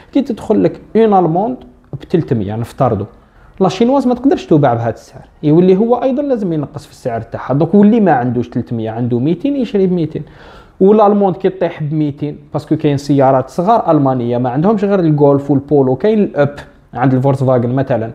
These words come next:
دونك الاب سياره صغيره مثلاً نقولوا تكون ب ميتين، ما على بالناش، معنا حتى فكره. ما، Volkswagen ما تكلمناش عليه كامل باللي راهو جاي ولا راهو حاط الدوسيي ولا راهو في البروسيسوس، على بها خديناه كمثال باش برك تعرفوا باللي باش ن-،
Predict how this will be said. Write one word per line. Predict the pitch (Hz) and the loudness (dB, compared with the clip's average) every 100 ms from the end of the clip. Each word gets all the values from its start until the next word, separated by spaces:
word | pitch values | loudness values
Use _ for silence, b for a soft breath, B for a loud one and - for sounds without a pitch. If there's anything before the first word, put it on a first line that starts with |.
| B B B B - | B B B B -2
دونك | 233 220 | 0 0
الاب | - 190 170 - | 0 2 0 0
سياره | - 180 175 170 | 0 4 4 2
صغيره | 185 220 214 | -4 -4 -2
مثلاً | 208 226 208 156 151 | -2 -2 -2 -2 -2
نقولوا | 180 170 175 180 | -4 -2 0 2
تكون | 170 165 147 | 2 0 0
ب | |
ميتين، | 131 123 127 131 | 2 0 0 -2
ما | |
على | 131 156 | 0 2
بالناش، | 190 170 147 | 0 -2 -4
معنا | 139 | -4
حتى | 135 - | -4 -2
فكره. | 175 156 107 110 135 | -2 -2 -2 0 0
ما، | 139 127 | 0 0
Volkswagen | 151 139 156 156 180 | -2 0 0 0 0
ما | 165 | -2
تكلمناش | - 156 151 151 | 0 2 2 -2
عليه | 135 151 139 | 0 -2 0
كامل | 196 214 | 0 2
باللي | 202 202 | 2 2
راهو | 190 156 147 | 2 2 2
جاي | 139 185 202 | 2 2 2
ولا | 175 170 | 0 0
راهو | 160 143 | 0 0
حاط | 165 160 | -2 -2
الدوسيي | 139 143 165 - 214 | -2 -2 -2 -2 -2
ولا | 220 208 | 0 2
راهو | 190 | 0
في | - | 2
البروسيسوس، | 156 - 127 110 - 107 | 0 0 0 -4 -6 -6
على | 123 147 | 0 2
بها | 165 185 | 4 2
خديناه | 170 180 160 | 2 2 2
كمثال | 160 160 160 226 | -2 -4 -2 -2
باش | 190 214 247 - B B - | 2 0 0 -6 B B -2
برك | 185 196 | -2 0
تعرفوا | 160 175 220 202 | 0 0 2 0
باللي | 180 185 190 175 156 139 | 2 2 4 4 2 0
باش | 131 151 156 | -4 -6 -4
ن-، | 151 160 | -4 -4